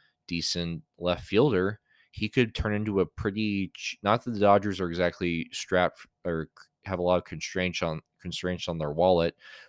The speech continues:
but he could really turn into a, a pretty economical outfield option, if not a fourth outfielder, even a starting left fielder at this point.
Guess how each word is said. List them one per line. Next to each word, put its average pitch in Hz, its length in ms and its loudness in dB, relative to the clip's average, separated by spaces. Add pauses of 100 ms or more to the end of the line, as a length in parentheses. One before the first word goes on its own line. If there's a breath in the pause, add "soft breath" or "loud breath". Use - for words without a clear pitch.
(120)
but 87 120 -2
he 95 140 -6
could 85 180 -6
really 101 240 2
turn 101 280 -2
into 92 680 2
a, 78 440 0 (1400 soft breath)
a 87 400 2
pretty 101 460 8
economical 87 960 0 (840)
outfield 101 460 4
option, 71 580 -2
if - 100 -16
not 101 220 2
a - 20 -12
fourth 151 260 2
outfielder, 87 840 -2
even 87 300 -4
a 80 240 -2
starting 92 440 -2
left 80 180 -2
fielder 123 280 2
at - 100 -6
this 71 180 -6
point. 71 360 -4